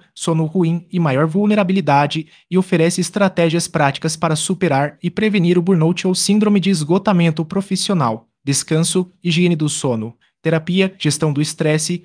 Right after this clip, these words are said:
limites e apoio organizacional. Por fim, indica como medir progresso pela redução da exaustão e pelo aumento da realização.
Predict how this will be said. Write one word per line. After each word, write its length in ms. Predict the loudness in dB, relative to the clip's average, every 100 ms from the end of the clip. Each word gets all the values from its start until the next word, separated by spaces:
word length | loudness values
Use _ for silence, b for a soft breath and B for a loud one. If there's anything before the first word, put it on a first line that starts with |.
| _
limites 520 | -4 -2 -2 -2 -4 -2
e 80 | -2
apoio 300 | 0 0 2
organizacional. 960 | 0 0 2 0 0 -2 0 -2 -6 -14 _ _
Por 140 | -4 -4
fim, 340 | -2 -6 -6 -6
indica 340 | -2 0 0 -2
como 220 | 0 2
medir 280 | 2 2 0
progresso 500 | -2 0 0 0 -2
pela 240 | 0 2
redução 440 | 2 0 0 0
da 120 | 2 2
exaustão 580 | 2 0 0 0 0 -2
e 80 | -4
pelo 200 | -2 0
aumento 360 | 0 -2 -2
da 80 | -2
realização. 840 | 0 2 2 0 -2 -2 -4 -6